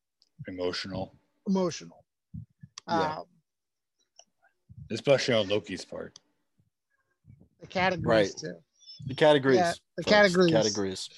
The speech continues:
Speaker 3: agrees. <laughs> Sean, how about yourself?
Speaker 1: Uh, I'm just gonna say the, the music alone was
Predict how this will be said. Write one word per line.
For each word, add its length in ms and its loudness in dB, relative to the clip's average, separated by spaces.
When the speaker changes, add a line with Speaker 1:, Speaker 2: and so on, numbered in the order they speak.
Speaker 3:
agrees. 360 -2
<laughs> 40 0
Sean, 240 8
how 60 6
about 160 6
yourself? 340 2
Speaker 1:
Uh, 420 4
I'm 220 -2
just 100 -6
gonna 160 2
say 160 4
the, 140 2
the 300 -4
music 360 0
alone 300 0
was 420 -10